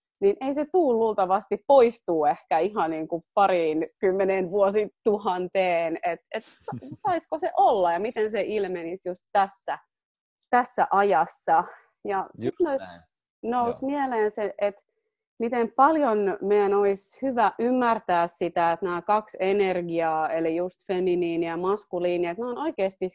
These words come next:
Speaker 1: hyvin erilaisia. Ja, äh, jotenkin se näkökulma, että en mä edes haluaisi, että toisella olisi jotenkin se sama siinä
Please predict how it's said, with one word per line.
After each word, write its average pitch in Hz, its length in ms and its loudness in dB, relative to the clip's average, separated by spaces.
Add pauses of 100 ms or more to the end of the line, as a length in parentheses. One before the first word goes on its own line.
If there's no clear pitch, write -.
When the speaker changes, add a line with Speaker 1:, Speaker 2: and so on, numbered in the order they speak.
Speaker 1:
hyvin 240 420 -2
erilaisia. 160 1080 -2 (500)
Ja, 185 240 2 (180)
äh, 180 200 0
jotenkin 214 460 -2
se 196 400 -4 (560)
näkökulma, 196 840 2
että 202 140 0
en 311 100 2
mä 277 120 4
edes - 160 -2 (160)
haluaisi, 349 480 4
että 202 160 -6
toisella 269 540 2
olisi 214 400 -2
jotenkin 196 360 -2
se 208 80 -8
sama 262 420 0
siinä 175 360 -2